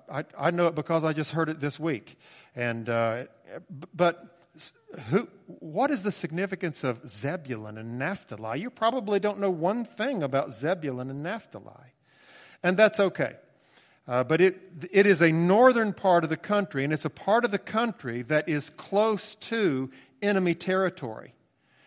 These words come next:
And that's why when the Assyrians came from the north and attacked Israel, Zebulun and Naphtali were the first of the tribes that were taken slaves,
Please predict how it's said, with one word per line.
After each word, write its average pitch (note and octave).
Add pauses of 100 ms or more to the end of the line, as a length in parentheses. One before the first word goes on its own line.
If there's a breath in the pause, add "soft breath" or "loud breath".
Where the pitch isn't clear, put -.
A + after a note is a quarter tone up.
(240 soft breath)
And C3+
that's C4
why C3+
when D#3
the D#3
Assyrians D#3+
came F#3
from F3+
the G3+
north C#3+
and C#3+
attacked F3
Israel, D#3+ (300 loud breath)
Zebulun F#3
and D3+
Naphtali C#3+
were C#3+
the C3
first -
of C#3+
the C#3+
tribes F3+
that C#3
were C#3+
taken C#3+
slaves, D#3+